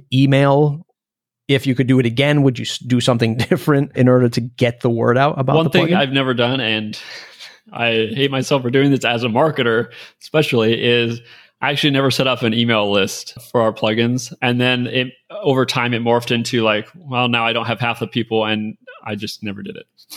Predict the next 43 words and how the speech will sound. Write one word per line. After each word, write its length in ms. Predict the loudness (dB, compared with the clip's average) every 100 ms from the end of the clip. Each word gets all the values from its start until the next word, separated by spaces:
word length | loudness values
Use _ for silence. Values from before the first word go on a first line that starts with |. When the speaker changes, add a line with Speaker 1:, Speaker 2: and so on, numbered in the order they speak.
| -20 -20 -20 _
Speaker 2:
So 460 | -2 0 2 0 -2 -2
I 100 | 0
wish 220 | 2 2
I 20 |
Speaker 1:
Yeah. 60 | 2
Speaker 2:
would 120 | 0
have 80 | 0
done 140 | 0
that 140 | 0 0
from 120 | -2
day 140 | 0
one 220 | 0 0 0
<laughs> 80 |
because 540 | -2 -4 -4 -4 -6 -10 -10
we 240 | -2 0 0
were 200 | -2 -2
so 280 | 0 0
heavy 280 | 0 -2 -2
into 140 | -2 -2
email 360 | -2 -2 -2
marketing 460 | 0 -2 -2 -2 -2
at 260 | -4 -4 -4
Kinsta. 340 | -4 -2 -2
So 140 | 0
I 100 | -2
know 200 | -2 -2
it 120 | -2 0
works. 440 | 0 -2 -4 -16 _ -20 -20 -20
It's 120 | -8 -2
one 180 | -2
thing 200 | 0 0
I 360 | 0 0 -4 -8 _ _ _ _ _ -18 -4
do 160 | 0
email 280 | 0 2 0
marketing 440 | 0 -4 -2 -4
from 240 | -4 -6 -2
day 140 | -2
one, 220 | -2 -2
like 160 | -2 -2
have 220 | -4 -4
a 160 | -4 -8 -8
checkbox 540 | -4 -4 -2 -4 -2 -2
there. 360 | 0 0 -4